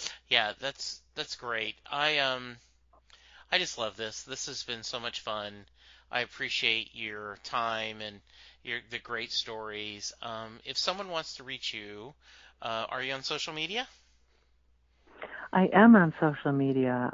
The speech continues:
Speaker 2: I am on Twitter at Mac D N Y, and I generally tweet something from Bruce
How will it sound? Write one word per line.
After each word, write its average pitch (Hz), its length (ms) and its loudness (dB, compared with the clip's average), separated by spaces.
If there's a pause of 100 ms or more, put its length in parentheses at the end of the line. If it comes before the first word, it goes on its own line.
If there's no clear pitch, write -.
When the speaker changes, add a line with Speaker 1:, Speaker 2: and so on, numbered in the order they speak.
(100)
Speaker 2:
I 151 260 2 (100)
am 143 460 4
on 139 360 6 (140)
Twitter 190 500 6 (560)
at 131 400 4 (580)
Mac 131 480 2 (160)
D 143 320 6
N 143 280 6
Y, 143 580 4 (760)
and 135 420 8
I 131 340 6 (180)
generally 180 800 8 (1300)
tweet 190 300 10 (1080)
something 220 460 12
from 190 200 6
Bruce 156 340 8